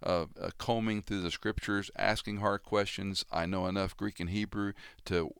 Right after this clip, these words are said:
to be a workable student of the languages. I'm never gonna be as good as my professors,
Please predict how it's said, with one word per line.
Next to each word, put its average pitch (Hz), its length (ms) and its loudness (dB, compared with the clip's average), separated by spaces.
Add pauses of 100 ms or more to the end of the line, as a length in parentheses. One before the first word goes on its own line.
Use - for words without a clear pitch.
(120)
to 90 100 -8
be 87 140 4
a 78 100 4
workable 95 600 2
student 107 500 2
of 101 80 -4
the 110 80 0
languages. 113 720 0
I'm 78 280 -4
never 113 240 4
gonna 90 220 0
be 78 200 -2
as 76 120 -2
good 78 160 -4
as - 100 -12
my 82 140 -2
professors, 90 600 -2